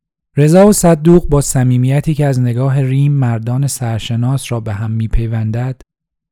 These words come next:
با هم گفتگو می‌کنند. او می‌کوشد از احساس خفگی و گوشه‌گیری‌اش بیرون بیاید و با خود تکرار می‌کند:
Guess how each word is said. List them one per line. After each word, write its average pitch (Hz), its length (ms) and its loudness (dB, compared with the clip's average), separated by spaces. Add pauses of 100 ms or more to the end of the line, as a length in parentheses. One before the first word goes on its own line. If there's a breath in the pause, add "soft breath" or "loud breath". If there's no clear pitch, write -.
(220)
با 131 120 -2
هم 156 220 -2
گفتگو 123 480 -4
می‌کنند. 95 680 -8 (720)
او 165 140 4
می‌کوشد 175 380 4
از 156 260 0
احساس 127 360 -4
خفگی 131 600 -6
و 147 140 -4
گوشه‌گیری‌اش 120 840 -6
بیرون 113 400 -4
بیاید 92 440 -10 (480)
و 113 80 -8
با 113 120 -6
خود 135 200 -8
تکرار 127 400 -6
می‌کند: 139 540 -2